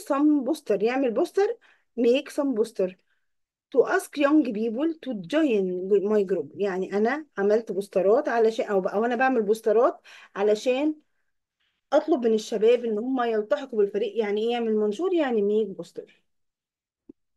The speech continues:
This summer holiday was، هذه الأجازة كانت إيه؟ I played football. أنا لعبت كرة قدم every day and had fun. واستمتعت بوقتي. يبقى كانت great. رائع.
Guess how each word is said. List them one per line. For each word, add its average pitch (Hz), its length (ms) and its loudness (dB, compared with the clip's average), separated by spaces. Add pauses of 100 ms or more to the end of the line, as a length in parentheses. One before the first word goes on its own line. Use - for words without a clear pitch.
This 330 380 4
summer 277 280 2
holiday 226 680 2
was، 220 760 -2 (240)
هذه 240 380 0
الأجازة 226 500 2
كانت 262 500 0 (180)
إيه؟ 277 300 0 (920)
I 381 160 6
played 302 440 2
football. 262 680 -2
أنا 247 100 -6
لعبت 226 360 -2
كرة 277 260 -4
قدم 285 360 -2
every 247 340 -6
day 247 300 0
and 214 160 -2
had 262 240 -2
fun. 269 220 -2
واستمتعت 240 520 -4
بوقتي. 226 380 0
يبقى 185 180 -6
كانت 208 520 -2
great. 214 440 0
رائع. 185 420 2